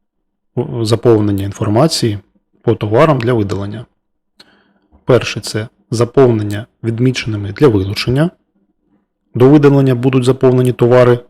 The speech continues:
відмічені для вилучення. Та за групою товарів. До видалення буде заповнена інформація по товарам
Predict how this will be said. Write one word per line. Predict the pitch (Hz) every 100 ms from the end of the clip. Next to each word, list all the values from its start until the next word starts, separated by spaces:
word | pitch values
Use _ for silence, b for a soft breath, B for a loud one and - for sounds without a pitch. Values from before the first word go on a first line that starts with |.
| _
відмічені | 117 113 120 - 120
для | 113 113
вилучення. | 113 113 110 - 113 110 - _ _ _ _ _ _ _ _ _ _
Та | 208 175
за | 117
групою | 120 131 113
товарів. | 110 107 101 - - _ _ _ _ _ _
До | 117
видалення | 135 185 165 151
буде | 113 110 120 110 -
заповнена | 113 110 - 110 107 101 101 - -
інформація | 113 110 107 101 -
по | -
товарам | 117 127 185 180